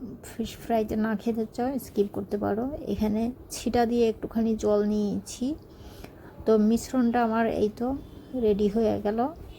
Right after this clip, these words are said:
এখন আমি মাছের একটা একটা করে মাছ, এই মাছগুলো পরিষ্কার করে মাঝখান দিয়ে এই যে, আহ, কেচে নিয়েছি।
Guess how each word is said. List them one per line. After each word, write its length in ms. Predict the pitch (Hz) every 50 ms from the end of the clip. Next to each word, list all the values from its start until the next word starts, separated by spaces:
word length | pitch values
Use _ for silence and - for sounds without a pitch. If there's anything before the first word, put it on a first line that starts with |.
| - - - -
এখন 280 | - 202 190 214 214
আমি 220 | 214 214 208 220 214
মাছের 500 | 208 202 196 190 - - - 220 208 208 214 - - - - - - - - - - - - - - - - - - - - -
একটা 280 | - 262 - - - 233
একটা 200 | - - - 233 214
করে 160 | 233 220 220
মাছ, 400 | 220 214 214 214 208 226 262 - - - - - - - - - - -
এই 80 | -
মাছগুলো 460 | 220 220 226 220 208 226 220 233 247 233 -
পরিষ্কার 500 | - - 220 226 - - - - 247 233
করে 320 | 233 240 233 226 226 247 285 - 294
মাঝখান 640 | 247 220 208 196 202 196 - - - 220 214 208 208
দিয়ে 160 | 202 220 226 214
এই 100 | 202 202 202
যে, 80 | 220 254
আহ, 1120 | 277 269 - - - - - - - - - - - - - - 208 208 202 202 196 196 - - - - - - -
কেচে 260 | - 233 208 - 233 226
নিয়েছি। 680 | 226 226 220 214 208 202 - - - - 247 262 302